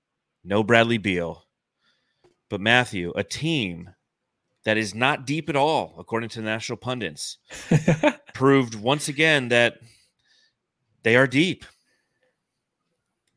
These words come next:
Speaker 2: Super deep. It hurts. It's too deep, dude.
Speaker 1: <laughs>
Speaker 2: There's so many questions about who's gonna be cut, right? The final cut, Ish was cut today. We'll talk about it, I'm sure. But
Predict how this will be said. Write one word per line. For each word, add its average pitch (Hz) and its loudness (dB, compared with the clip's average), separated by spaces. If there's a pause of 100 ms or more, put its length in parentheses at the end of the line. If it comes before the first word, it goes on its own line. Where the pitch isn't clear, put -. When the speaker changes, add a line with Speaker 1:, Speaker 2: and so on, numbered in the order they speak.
(180)
Speaker 2:
Super - 4
deep. 156 6 (340)
It 147 6
hurts. - 6
It's - 0
too 254 8
deep, 151 0
dude. 156 2 (480)
Speaker 1:
<laughs> - 0
Speaker 2:
There's 151 4
so 165 4
many 165 4
questions 139 -4
about 123 -4
who's 160 -2
gonna 151 0
be 139 -4
cut, - -8
right? 123 -4
The 127 -6
final 156 2
cut, 143 -2
Ish 156 2
was 143 -2
cut 139 -6
today. 139 -4
We'll 139 -2
talk 131 -4
about 123 -6
it, 120 -4
I'm 123 -10
sure. 139 -8
But 127 -6